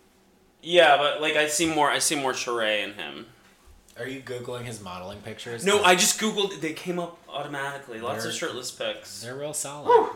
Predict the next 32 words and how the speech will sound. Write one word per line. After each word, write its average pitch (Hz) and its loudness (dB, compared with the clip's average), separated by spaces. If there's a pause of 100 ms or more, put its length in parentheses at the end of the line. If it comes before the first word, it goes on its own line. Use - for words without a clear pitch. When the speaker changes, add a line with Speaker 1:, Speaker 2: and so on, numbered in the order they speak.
Speaker 2:
They're 104 -14
real 117 -14
good. - -16 (420)
Speaker 3:
Uh, 156 2 (840)
so, 175 -4 (600)
when 190 2
they 208 2
were 220 4
talking 233 -2
about 269 -2
the, 247 0 (220)
the 156 -4
fundraising 165 -4
efforts 202 -6
for, 156 -8 (240)
for - -14
Phaedra, 151 -6
the 151 -14
Phaedra 147 -4
Foundation, 170 -8
Speaker 1:
Mm-hmm, 131 -4
with 131 -14
the - -10
Speaker 3:
like, - 0
Speaker 1:
P 123 2
H. 113 -4
Speaker 3:
they 180 -4
were 202 -2
talking 214 -4
about, 240 0
like, - -6
candy, 165 -6